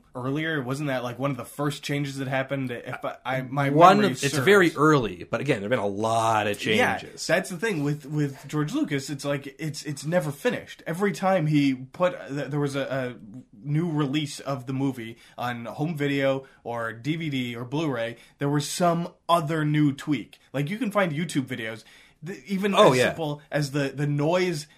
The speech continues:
Speaker 1: that Obi-Wan makes when he's scaring the Sand People away.
Speaker 2: The Krayt Dragon Call.
Speaker 1: The Krayt Dragon Call is
Speaker 2: Different in every edition.
Speaker 1: Every edition. Why? That boggles my mind.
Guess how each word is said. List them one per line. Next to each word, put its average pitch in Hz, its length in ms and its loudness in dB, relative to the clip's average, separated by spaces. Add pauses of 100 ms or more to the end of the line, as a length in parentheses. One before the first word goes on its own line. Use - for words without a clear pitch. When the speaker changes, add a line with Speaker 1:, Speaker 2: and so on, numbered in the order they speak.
Speaker 1:
that 135 300 0
Obi-Wan 151 640 0
makes 127 340 -4
when 131 140 -4
he's 131 220 -6
scaring 151 400 0
the 143 60 0
Sand 147 280 -2
People 131 260 -4
away. 117 220 -4
Speaker 2:
The 196 100 -6
Krayt 180 220 2
Dragon 87 320 -4
Call. - 180 -14
Speaker 1:
The 135 120 -4
Krayt 127 340 -10
Dragon 147 320 -4
Call 117 320 -4 (300)
is 151 80 6
Speaker 2:
Different 165 400 6
in 139 260 -2
every 151 300 6
edition. 117 400 2
Speaker 1:
Every 277 260 4
edition. 311 320 -2 (220)
Why? 254 580 0 (200)
That 254 420 0
boggles 277 400 2
my 311 140 2
mind. 302 260 4